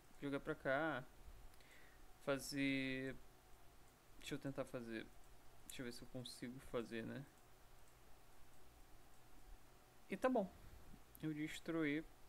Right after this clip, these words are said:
um cubo de trás. N-, não destruí, né? Eu de-, eu usei o método de montar pra desmontar o cubo.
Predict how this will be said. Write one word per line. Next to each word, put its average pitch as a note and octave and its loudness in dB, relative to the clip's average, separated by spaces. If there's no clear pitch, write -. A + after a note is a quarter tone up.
um D#3 4
cubo C3 2
de C3+ 2
trás. A#2+ 2
N-, - -2
não A3+ 6
destruí, D#3 6
né? C#3 4
Eu D3 0
de-, E3 2
eu E3+ 6
usei F#3 6
o A#3 8
método G#3+ 10
de G#3 6
montar G#3+ 12
pra F#3+ 4
desmontar F3+ 6
o C#3 8
cubo. - -4